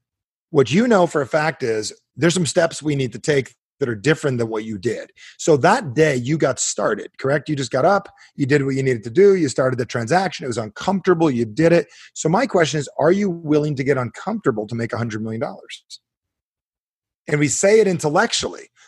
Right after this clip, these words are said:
but what if I said that's all you were gonna have to do is to change your average? Is currently,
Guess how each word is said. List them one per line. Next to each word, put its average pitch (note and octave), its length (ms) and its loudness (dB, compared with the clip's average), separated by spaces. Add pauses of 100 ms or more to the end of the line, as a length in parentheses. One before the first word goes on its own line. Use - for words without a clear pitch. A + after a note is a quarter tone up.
(100)
but C#3+ 80 2
what E3+ 200 6
if G#3+ 120 0
I G#3 240 -2
said D#3+ 240 -2
that's D3 180 -4
all D3 200 -2
you D3+ 120 -2
were C#3+ 60 -2
gonna B2+ 160 -8
have A#2+ 180 -8
to - 80 -10
do G#2+ 360 0 (360)
is C3+ 120 4
to B2+ 100 -6
change E3 420 0
your C3+ 160 0
average? B2 520 0
Is B2 140 -2
currently, B2+ 600 0